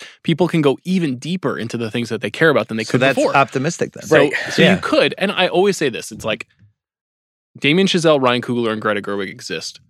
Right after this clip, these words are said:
Speaker 1: Like, they are
Speaker 2: Yeah.
Speaker 1: three
Speaker 3: Sure.
Speaker 1: young filmmakers who make mainstream movies for big audiences. And they're really, really
Speaker 3: And the Safdies
Speaker 1: artistically
Speaker 3: and Ari
Speaker 1: sound.
Speaker 3: Aster,
Speaker 1: Yeah,
Speaker 3: yeah.
Speaker 1: and then there's a whole other generation of them that are maybe not as commercial,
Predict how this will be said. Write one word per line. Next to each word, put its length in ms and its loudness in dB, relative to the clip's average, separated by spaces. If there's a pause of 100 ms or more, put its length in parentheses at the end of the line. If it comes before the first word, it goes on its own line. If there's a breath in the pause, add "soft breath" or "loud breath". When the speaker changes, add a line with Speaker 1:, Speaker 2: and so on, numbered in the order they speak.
Speaker 1:
Like, 180 -6
they 140 2
are 60 4
Speaker 2:
Yeah. 260 6
Speaker 1:
three 260 4
Speaker 3:
Sure. 320 4
Speaker 1:
young 300 2
filmmakers 600 0 (120)
who 120 0
make 240 0
mainstream 600 0
movies 440 0 (220)
for 180 -6
big 220 0
audiences. 640 -4 (280 soft breath)
And 120 -2
they're 80 2
really, 480 2
really 300 4
Speaker 3:
And 80 -4
the 40 6
Safdies 60 4
Speaker 1:
artistically 460 2
Speaker 3:
and 100 0
Ari 140 4
Speaker 1:
sound. 100 4
Speaker 3:
Aster, 360 2
Speaker 1:
Yeah, 200 4
Speaker 3:
yeah. 80 2
Speaker 1:
and 80 2
then 80 2
there's 180 2
a 60 2
whole 240 2
other 160 4
generation 440 0
of 100 -4
them 180 -2
that 120 0
are 40 0
maybe 220 2
not 260 2
as 80 -2
commercial, 640 -2